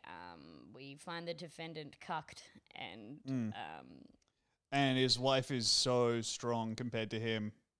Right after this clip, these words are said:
Speaker 2: because she, I guess, had the salad.
Speaker 1: She had the salad.
Speaker 2: Anyway, these two goats ate a glove at Red Lobster. That's
Speaker 1: Can they
Speaker 2: really cool.
Speaker 1: sue <laughs> Red Lobster?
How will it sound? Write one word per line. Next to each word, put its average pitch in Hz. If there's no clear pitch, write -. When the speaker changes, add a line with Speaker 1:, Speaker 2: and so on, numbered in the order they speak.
Speaker 2:
because 117
she, 120
I 131
guess, 202
had 143
the 127
salad. 107
Speaker 1:
She 285
had 311
the 240
salad. 185
Speaker 2:
Anyway, 170
these 151
two 220
goats 165
ate 156
a 151
glove 135
at 160
Red 127
Lobster. 127
That's 135
Speaker 1:
Can 180
they 185
Speaker 2:
really 180
cool. 151
Speaker 1:
sue -
<laughs> 233
Red 233
Lobster? 523